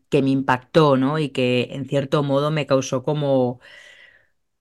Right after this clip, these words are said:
como, como eso, como empatía, ¿no? Como la sensación de, "Guau, esto,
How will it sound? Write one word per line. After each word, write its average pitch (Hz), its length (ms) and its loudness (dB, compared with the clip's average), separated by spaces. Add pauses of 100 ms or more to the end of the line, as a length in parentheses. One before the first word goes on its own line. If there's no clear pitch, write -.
(300)
como, 151 480 4
como 143 240 2
eso, 170 160 -2
como 160 200 0
empatía, 151 580 4
¿no? 175 260 -2
Como 143 260 -2
la 135 140 2
sensación 143 580 0
de, 131 260 6
"Guau, 127 360 -2
esto, - 420 -10